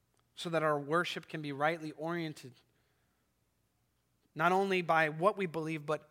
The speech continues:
who we believe. Article eight of the Belgic Confession says, "According to this truth and this word of God, we believe in one only God,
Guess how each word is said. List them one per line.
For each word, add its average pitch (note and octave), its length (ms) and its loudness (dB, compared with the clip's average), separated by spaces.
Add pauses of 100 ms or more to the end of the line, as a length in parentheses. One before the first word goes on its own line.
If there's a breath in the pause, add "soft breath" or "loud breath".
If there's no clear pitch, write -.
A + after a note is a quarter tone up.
(120)
who G3 200 -6
we E3+ 140 -4
believe. B2 420 -12 (3000)
Article F#3+ 400 6
eight F#3+ 200 6
of E3 140 2
the D#3+ 60 -4
Belgic D#3 440 2
Confession D#3+ 580 -2
says, D3 360 -8 (800 soft breath)
"According C4+ 440 8
to B3 60 4
this A3 220 6
truth G3 400 0
and F3 120 -4
this G3 300 -4
word F#3 180 0
of D#3 120 -2
God, D#3+ 240 6
we E3+ 120 -4
believe F3 360 -2
in D#3 200 -4
one F#3 360 2
only F3 260 0
God, C3 420 0